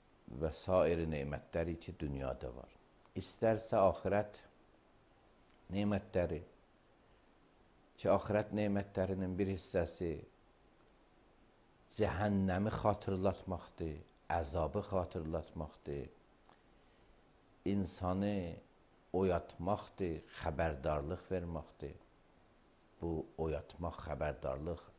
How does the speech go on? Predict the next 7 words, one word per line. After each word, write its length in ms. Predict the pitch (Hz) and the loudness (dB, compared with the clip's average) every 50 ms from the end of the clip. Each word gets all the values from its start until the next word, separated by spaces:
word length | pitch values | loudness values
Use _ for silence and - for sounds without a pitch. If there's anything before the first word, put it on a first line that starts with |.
| - | -8
ən 240 | - 98 104 101 95 85 | -4 -2 -2 0 0 0
böyük 260 | 76 87 85 82 73 76 | -2 -2 -2 -2 -4 -6
nemətlərdəndir 1400 | 71 67 69 69 65 73 - - - 73 67 - - - 78 82 80 80 76 71 76 71 65 - - - - | -6 -8 -6 -8 -8 -10 -12 -10 -8 -6 -6 -6 -6 -6 -6 -6 -6 -6 -6 -6 -6 -8 -8 -10 -14 -16 -14
insana. 480 | 67 69 - - - - 127 127 - 113 - _ _ _ _ _ _ _ _ _ _ _ _ _ - - _ - - - _ _ - _ _ _ _ _ _ _ _ _ _ _ _ _ _ _ _ _ _ _ _ _ _ _ _ _ _ _ _ _ _ _ - _ - - - - - - - - - - - - - - - - - | -14 -14 -14 -14 -14 -12 -12 -12 -12 -14 -16 _ _ _ _ _ _ _ _ _ _ _ _ _ -20 -20 _ -20 -20 -20 _ _ -20 _ _ _ _ _ _ _ _ _ _ _ _ _ _ _ _ _ _ _ _ _ _ _ _ _ _ _ _ _ _ _ -20 _ -20 -20 -20 -20 -20 -20 -20 -20 -20 -20 -20 -20 -20 -20 -20 -10 2
Bir 180 | - 147 156 151 | 6 6 6 8
nemətlər 720 | 143 139 135 127 117 117 117 117 - - 131 135 135 123 | 6 6 6 6 6 4 4 2 0 2 2 2 2 4
də 140 | - 135 135 | 2 2 4